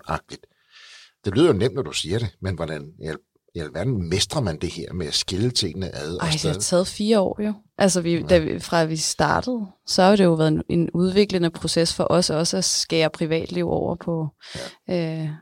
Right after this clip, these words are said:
Speaker 2: og ikke at blande det så meget ind i forretningen, som man måske også nogle gange gør.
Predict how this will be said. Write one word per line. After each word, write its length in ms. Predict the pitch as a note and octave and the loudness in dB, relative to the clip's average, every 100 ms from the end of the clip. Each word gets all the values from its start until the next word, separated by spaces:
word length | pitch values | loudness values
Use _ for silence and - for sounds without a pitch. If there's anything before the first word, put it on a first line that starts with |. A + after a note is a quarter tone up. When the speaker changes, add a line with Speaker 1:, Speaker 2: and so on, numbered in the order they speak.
| _ - | _ -2
Speaker 2:
og 160 | E3+ | 2
ikke 180 | D#3+ F3+ | 4 4
at 80 | E3+ - | 0 2
blande 260 | E3 D#3 | 2 4
det 120 | D#3+ D#3+ | 2 2
så 180 | G#3 | 2
meget 340 | G#3+ E3 D3+ D3+ | 4 4 2 0
ind 100 | - | -4
i 40 | |
forretningen, 500 | - E3+ D#3 - F3 | -6 -4 -6 -4 -2
som 140 | F3 F3 | 0 0
man 100 | E3 | 0
måske 380 | D#3+ - F#3+ F3+ | 0 -2 -2 -2
også 120 | - | 0
nogle 140 | F3+ | -2
gange 200 | F3+ - | -2 -6
gør. 220 | - E2 | -2 0